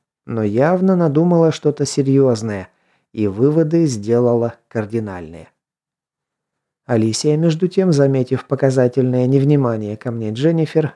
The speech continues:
воспользовалась моментом. Она оказалась прекрасной актрисой. Я уже видел и знал, насколько юная герцогиня может выглядеть гордой и самостоятельной. Но сейчас все движения, мимика,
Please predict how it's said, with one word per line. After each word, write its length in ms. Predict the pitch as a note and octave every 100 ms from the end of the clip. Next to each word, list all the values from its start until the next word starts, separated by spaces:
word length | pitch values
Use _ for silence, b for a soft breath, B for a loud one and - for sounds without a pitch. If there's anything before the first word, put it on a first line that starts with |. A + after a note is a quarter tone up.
| -
воспользовалась 960 | B2+ C3+ - B2 B2+ C#3 D#3 D3 C#3
моментом. 640 | C#3 B2+ A#2 F2+ E2+ F#2+ - _ _ _ _ _ _ -
Она 260 | D#3+ F#3+
оказалась 600 | F3+ F3 E3 F3 E3 D#3
прекрасной 680 | - D#3 D3+ F3+ F3+ - D3+
актрисой. 720 | - B2+ - - - - - _ _ _ _ _ -
Я 160 | G#2
уже 180 | A2 A2
видел 380 | A2 A#2+ B2 A2
и 60 | A#2
знал, 340 | C3+ D3 B2
насколько 500 | G#2 - - C3 C3+
юная 440 | B2+ C#3 C3 A#2+
герцогиня 760 | A#2+ B2+ B2+ C3 C3 E3 D#3 D3 b b b b
может 500 | B2+ D#3 F#3+ F#3 F3
выглядеть 680 | D3 E3+ F3 E3+ E3 D#3+ C3
гордой 600 | B2 C3 C#3 C#3+ D3+ D3+
и 120 | C#3
самостоятельной. 1080 | C3 B2+ A#2 - A#2+ G#2 F2 - E2+ E2+ - _ _ _ _
Но 140 | A2+ G#2
сейчас 680 | A2 G2 - G2+ C#3 - - -
все 240 | - G#2+
движения, 720 | G#2 G2+ F#2+ G#2+ C#3 C3+ F#2+ - _ _
мимика, 640 | G#2 G#2 C3 C#3 C3+ B2+